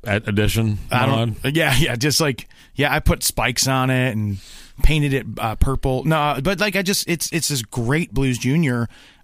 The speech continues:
Speaker 2: I
Speaker 1: I'm
Speaker 2: just
Speaker 1: having a lot of trouble with my ears
Speaker 2: I
Speaker 1: so
Speaker 2: noticed,
Speaker 1: far.
Speaker 2: man. Yeah, you,
Speaker 1: But
Speaker 2: um, you're falling apart.
Speaker 1: That's great.
Speaker 2: Uh,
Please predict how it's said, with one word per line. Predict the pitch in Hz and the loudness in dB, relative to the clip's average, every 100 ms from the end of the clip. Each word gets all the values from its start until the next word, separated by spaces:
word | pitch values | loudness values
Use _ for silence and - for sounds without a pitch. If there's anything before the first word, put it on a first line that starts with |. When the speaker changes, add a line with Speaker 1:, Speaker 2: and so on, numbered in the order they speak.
| - | -4
Speaker 2:
I | 104 | 0
Speaker 1:
I'm | |
Speaker 2:
just | 98 92 | 2 0
Speaker 1:
having | 87 | 0
a | |
lot | 80 82 85 | 0 0 0
of | 82 | 0
trouble | 95 85 82 | -2 -2 -2
with | 87 | -2
my | 87 104 | -2 -2
ears | 104 104 | -2 0
Speaker 2:
I | |
Speaker 1:
so | 277 311 | 0 0
Speaker 2:
noticed, | 165 | 0
Speaker 1:
far. | 95 | 0
Speaker 2:
man. | 143 170 | 0 0
Yeah, | 180 | 0
you, | 165 170 | 0 0
Speaker 1:
But | 202 | 2
Speaker 2:
um, | 190 180 | 2 0
you're | 175 | -2
falling | - 208 | 0 0
apart. | 175 - 160 - | 4 4 4 -4
Speaker 1:
That's | - - | -8 -6
great. | 113 107 101 - _ _ - - - | -2 -2 -4 -10 _ _ -20 -20 -6
Speaker 2:
Uh, | 139 131 120 | -2 0 0